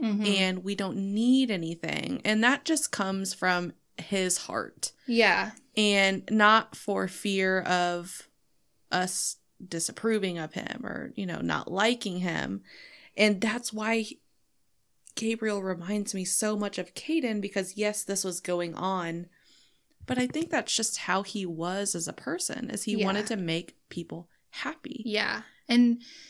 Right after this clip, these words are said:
Speaker 1: you know, Boo was kinda like that. He, anytime I'm at my parents' house, he'll, we'll just be sitting there and he'll go, "Aunt Mac, I love you." You know,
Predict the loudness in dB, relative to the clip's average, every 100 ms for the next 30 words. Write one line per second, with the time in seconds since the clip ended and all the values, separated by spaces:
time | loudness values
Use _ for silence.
0 | -20 -20 -20 _ _ _ _ 6 8 6
1 | 2 4 6 6 4 0 -2 0 -2 -4
2 | -4 -4 -6 -4 -4 -4 -6 -10 _ _
3 | _ _ _ _ _ _ _ -8 -2 0
4 | 0 0 0 0 -2 -4 -4 0 0 0
5 | -2 -2 0 -4 -6 -6 0 2 2 0
6 | -4 -6 -4 -2 -4 -4 -6 -4 -4 -4
7 | -4 -4 -4 -4 -4 -4 0 2 2 -2
8 | -4 -6 -4 -2 0 -2 -4 -4 -6 -12
9 | _ _ _ -14 -12 -12 -18 -20 -10 -2
10 | 0